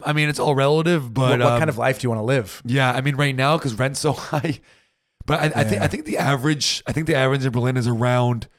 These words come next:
Speaker 1: three thousand eight hundred. Don't quote me on this. Uh, before taxes.
Speaker 2: Three thousand eight hundred?
Speaker 1: Which, yeah, I think that's the average.
Speaker 2: I don't think
Speaker 1: Which is
Speaker 2: so.
Speaker 1: pretty high.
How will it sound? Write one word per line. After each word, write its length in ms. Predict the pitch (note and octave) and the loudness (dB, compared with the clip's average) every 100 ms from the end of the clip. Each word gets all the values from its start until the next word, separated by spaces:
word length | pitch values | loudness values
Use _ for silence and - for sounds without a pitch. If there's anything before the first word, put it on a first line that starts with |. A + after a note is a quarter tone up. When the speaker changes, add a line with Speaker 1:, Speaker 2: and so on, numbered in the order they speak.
| _ _ - | _ _ -10
Speaker 1:
three 240 | A#2+ D3 | -2 -2
thousand 480 | D3 C3 B2+ B2 - | 0 2 2 0 -2
eight 180 | C3+ C3+ | -2 -4
hundred. 760 | - B2 B2 A2 A#2+ A#2+ A2+ - _ - | -4 -4 -4 -2 0 0 -4 -14 _ -6
Don't 120 | C3+ | -4
quote 140 | B2+ B2 | -2 -2
me 80 | |
on 80 | A#2+ | -2
this. 240 | A#2 G#2+ - _ _ _ B2 | -2 -4 -8 _ _ _ -4
Uh, 480 | B2 A#2+ A#2 A2+ G#2 G#3+ A#3+ - G#3+ A#2 | -2 0 0 -2 -4 -10 -12 -10 -12 -4
before 380 | E3 - C3+ D3 | -4 -2 -2 0
taxes. 600 | D#3+ E3 - F3 D#3 - _ - | 0 -2 0 -2 -2 -6 _ -8
Speaker 2:
Three 100 | C#3 | -2
thousand 200 | D3+ D3+ | -2 -2
eight 160 | - D3 | -6 -6
hundred? 520 | A2 B2+ D#3+ G#3 G3+ _ | -4 -2 0 -2 -4 _
Speaker 1:
Which, 240 | A#2+ C3 B2 | -6 -4 -4
yeah, 220 | G#3+ C3 | -2 -2
I 60 | A#2 | 0
think 80 | C3 | -4
that's 100 | - | -2
the 80 | |
average. 420 | A2+ G#2+ F#2 - - _ _ - | -2 -2 -4 -10 -20 _ _ -14
Speaker 2:
I 100 | - | -10
don't 180 | F2 D#2 | -10 -12
think 100 | - | -8
Speaker 1:
Which 100 | F2+ | -4
is 60 | - | -4
Speaker 2:
so. 80 | F2+ | -2
Speaker 1:
pretty 180 | A#2 A#2 | -4 -2
high. 360 | A2+ G#2+ F#2 | -2 -2 -4